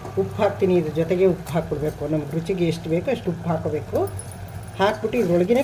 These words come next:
ಕುದಿಸ್ಕೋಬೇಕು. ನೋಡಿ ಸ್ನೇಹಿತರೆ, ಎಲ್ಲ ಬೆಂದು ಚೆನ್ನಾಗಿ ಉಪ್ಪು ಹಿಡ್ದು ಎಲ್ಲ ಆಗಿದೆ. ಈಗ ನೋಡಿ, ಕಾಯಿ ಬೇಯಿಸ್ಕೊಂಡಲ್ಲ ಸೋರೆಕಾಯ, ಅದನ್ನು ನೋಡಿ, ನಾನು ನೀರು ಜಾಸ್ತಿ ಹಾಕಿಲ್ಲ,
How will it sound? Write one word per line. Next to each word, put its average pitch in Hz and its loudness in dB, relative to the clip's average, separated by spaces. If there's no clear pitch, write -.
ಕುದಿಸ್ಕೋಬೇಕು. 170 2
ನೋಡಿ 175 6
ಸ್ನೇಹಿತರೆ, 175 4
ಎಲ್ಲ 143 0
ಬೆಂದು 156 4
ಚೆನ್ನಾಗಿ 151 -2
ಉಪ್ಪು 143 -6
ಹಿಡ್ದು 147 2
ಎಲ್ಲ 147 0
ಆಗಿದೆ. 143 -4
ಈಗ 165 2
ನೋಡಿ, 160 0
ಕಾಯಿ 175 2
ಬೇಯಿಸ್ಕೊಂಡಲ್ಲ 165 0
ಸೋರೆಕಾಯ, 165 0
ಅದನ್ನು 151 -6
ನೋಡಿ, 180 -4
ನಾನು 160 0
ನೀರು 180 6
ಜಾಸ್ತಿ 160 -2
ಹಾಕಿಲ್ಲ, 160 -4